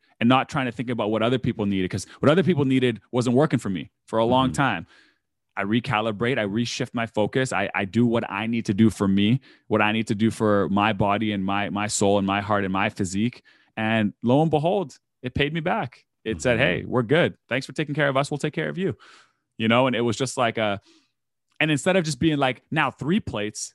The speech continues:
Speaker 1: 'cause I, you know, I have an accountability group, and, you know, I message them
Speaker 2: <laughs>
Speaker 1: 'cause I think it's important, uh, to have those people that you can share these things with. And in these,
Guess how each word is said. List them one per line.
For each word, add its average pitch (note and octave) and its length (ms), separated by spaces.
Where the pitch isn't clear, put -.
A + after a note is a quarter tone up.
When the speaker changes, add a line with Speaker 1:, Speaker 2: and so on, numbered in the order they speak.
Speaker 1:
'cause C3 160
I, A2+ 120
you A2 140
know, G#2+ 100
I G#2 60
have A2+ 160
an A2 60
accountability A2+ 640
group, G2 340
and, F#2+ 440
you G2 100
know, F#2 80
I F2+ 120
message G#2 380
them G2 340
Speaker 2:
<laughs> - 20
Speaker 1:
'cause F#2+ 140
I F2+ 60
think F#2 160
it's F#2+ 120
important, F#2 500
uh, F#2 160
to G2 140
have G2+ 240
those G2+ 160
people A2 240
that F#2 80
you F#2+ 100
can F#2+ 160
share A2+ 380
these F#2+ 220
things E2+ 280
with. E2 220
And F#2+ 140
in D#3 220
these, C3 280